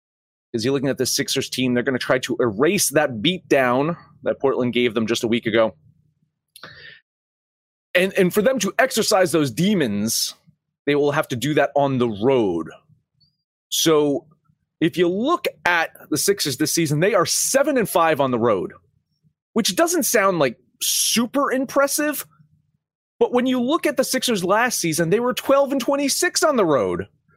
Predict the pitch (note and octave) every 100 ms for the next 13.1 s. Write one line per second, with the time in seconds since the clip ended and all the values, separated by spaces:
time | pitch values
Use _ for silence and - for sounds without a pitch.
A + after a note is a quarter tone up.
0 | _ _ _ _ - A3 A#3+ G#3+ B3 D#4
1 | C#4+ A#3+ A#3+ B3 G#3+ G3 G#3+ - A3 G#3+
2 | G#3+ G3+ F3+ - C4+ - G#3 - A3+ A3
3 | G3+ F3 - F#3+ D3+ C#3+ C#3+ E3 F3+ -
4 | F#3 D#3+ D3 D3+ - - E3+ D#3 A#2+ B2+
5 | D3+ C#3 - C3+ C#3 G#2+ G2 F#2 - -
6 | - - - - _ _ _ - C3 C3+
7 | - G3 G3+ F3 E3 E3+ C3+ D3+ E3 -
8 | D3+ D3+ A#2+ C3+ B2+ A#2 G#2 C#3 D3 C3
9 | B2 - - B2+ - A#2 G#2+ G#2 F#2 E2+
10 | F#2+ G2+ A2 C3+ B2+ A#2+ A2+ G2+ G2 F2+
11 | F2 G#2+ G#2 A#2+ C#3 D3+ C3+ B2 A2+ A#2+
12 | E3+ A#2+ - _ B2+ B2 A2 G2+ - A#2